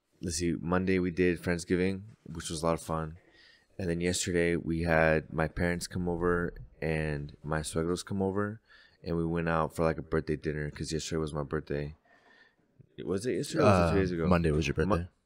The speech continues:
Speaker 1: Yeah.
Speaker 2: So we, in a way, we celebrated your birthday Monday and Tuesday?
Speaker 1: No, Tuesday was my birthday.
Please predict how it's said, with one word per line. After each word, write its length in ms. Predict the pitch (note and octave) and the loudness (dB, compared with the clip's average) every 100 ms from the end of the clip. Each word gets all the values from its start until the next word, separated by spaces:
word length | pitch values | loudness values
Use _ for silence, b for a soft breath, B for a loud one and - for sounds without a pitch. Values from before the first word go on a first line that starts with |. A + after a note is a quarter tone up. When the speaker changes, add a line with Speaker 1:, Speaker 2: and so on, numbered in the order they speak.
| _ | _
Speaker 1:
Yeah. 300 | E2 E2 C#2 G2 - _ _ _ _ _ | -2 0 0 -6 -18 _ _ _ _ _
Speaker 2:
So 160 | - G2+ | 0 2
we, 280 | G#2 G2+ G#2+ | 2 0 2
in 100 | A#2 | 6
a 60 | A2 | 8
way, 160 | G#2 | 8
we 100 | G2+ | 6
celebrated 480 | - F2+ F2 F2 E2+ | 4 2 4 4 4
your 80 | E2+ | 4
birthday 380 | D#2+ D#2 D#2+ D#2 | 2 2 0 0
Monday 340 | D2+ D2+ D#2 | -2 -2 -2
and 200 | D#2 E2+ | -4 -6
Tuesday? 400 | - F2+ F#2+ G2+ | -6 -4 -4 -4
Speaker 1:
No, 160 | F#2 D#2+ - _ | -4 -6 -8 _
Tuesday 300 | F#2+ E2+ E2 | -6 0 0
was 160 | D2+ D2+ | 0 -4
my 60 | |
birthday. 400 | B1 C2+ A1 C2 | -6 -6 -6 -10